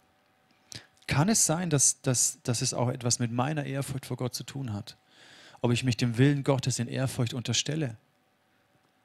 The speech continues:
Ist nur eine Frage, die wir uns stellen können. Also ihr merkt schon, das,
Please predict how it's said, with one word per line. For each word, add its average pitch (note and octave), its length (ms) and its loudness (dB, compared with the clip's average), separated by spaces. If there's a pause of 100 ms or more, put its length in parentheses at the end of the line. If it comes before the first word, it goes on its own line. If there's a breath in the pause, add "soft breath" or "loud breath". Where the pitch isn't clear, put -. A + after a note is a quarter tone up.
(160)
Ist - 120 -8
nur C#3+ 80 4
eine F#3+ 60 2
Frage, C#3+ 460 -2 (1300)
die A#2 80 0
wir A#2 100 4
uns A#2 140 2
stellen C3+ 280 -2
können. G2+ 340 -6 (1200 soft breath)
Also A#2+ 180 4
ihr A#2+ 40 6
merkt D3 260 6
schon, E3+ 260 4
das, - 280 6